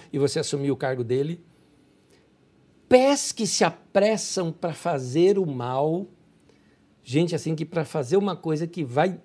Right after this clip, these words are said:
fazer mal pra outra pessoa, ela é pronta pra fazer. "A testemunha falsa que espalha mentiras", nos nossos dias é gente que dá forward, né, que dá reenviar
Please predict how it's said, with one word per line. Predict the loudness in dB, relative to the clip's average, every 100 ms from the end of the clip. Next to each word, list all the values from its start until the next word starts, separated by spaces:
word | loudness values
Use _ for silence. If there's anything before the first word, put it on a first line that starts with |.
| _ _ _
fazer | -6 -2 -2 0
mal | -2
pra | -4
outra | -6
pessoa, | -10 -6 -4
ela | -4
é | -6
pronta | 4 8 10 8 0
pra | -10 -10
fazer. | -8 -4 -4 -4 -10 _ _ _ _ _ _ _ -20 -4
"A | 0 2
testemunha | 2 2 4 4 6 6 2 0 -2
falsa | -10 -6 2 4 6 4 2 -6 -4 -4 -8 _ _ _ 0
que | 2
espalha | 2 0 -4 2 4 4 0 0
mentiras", | 0 -2 -4 -10 -6 0 2 4 2 -2 -14 -20 -14 -2
nos | 0 2
nossos | 0 0 -4 -6
dias | -2 0 0
é | 0 -2
gente | 0 -2 -2
que | -4 -2
dá | 0 0
forward, | -2 0 2 4 2 0
né, | -4 -4
que | -6
dá | -2 0 0 -6 -14 -18
reenviar | 2 4 6 4 2 0 2 -2